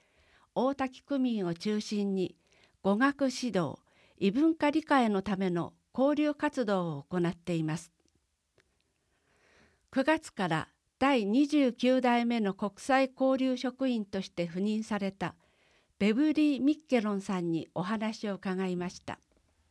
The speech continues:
自己紹介をいたします。私の名前は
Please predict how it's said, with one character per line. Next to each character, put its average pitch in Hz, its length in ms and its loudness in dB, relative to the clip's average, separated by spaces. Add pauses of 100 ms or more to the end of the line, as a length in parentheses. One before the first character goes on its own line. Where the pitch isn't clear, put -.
(1080)
自 196 120 -4
己 - 20 -20
紹 320 400 -2
介 175 320 -2
を 123 40 -2
い 127 60 -6
た 165 160 -8
し - 160 -10
ま 165 140 -4
す。 - 120 -18 (1300)
私 285 380 2
の 277 140 4
名 254 140 2
前 233 280 0
は 202 200 -6